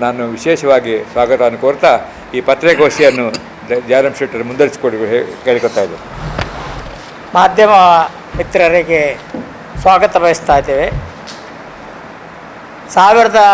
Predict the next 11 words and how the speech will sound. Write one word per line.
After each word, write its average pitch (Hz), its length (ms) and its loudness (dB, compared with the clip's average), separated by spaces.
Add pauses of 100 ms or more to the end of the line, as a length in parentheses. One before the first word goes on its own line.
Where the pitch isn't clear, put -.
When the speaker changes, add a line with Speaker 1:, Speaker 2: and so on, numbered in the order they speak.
(320)
Speaker 2:
ಒಂಬೈನೂರ 208 600 2
ತೊಂಬತ್ತ 196 560 -2
ಏಳರಿಂದ 190 720 4 (1080)
ಉಳ್ಳಾಲದಲ್ಲಿ 196 680 4
ವೀರರಾಣಿ 196 480 2
ಹಬ್ಬಕ್ಕ 180 380 0
ಉತ್ಸವವನ್ನು 180 540 2
ನಾವು 175 460 2 (260)
ಅದ್ಧೂರಿಯಿಂದ 190 640 2
ಆಚರಿಸ್ತಾ 170 640 2
ಇದ್ದೇವೆ. 120 240 -6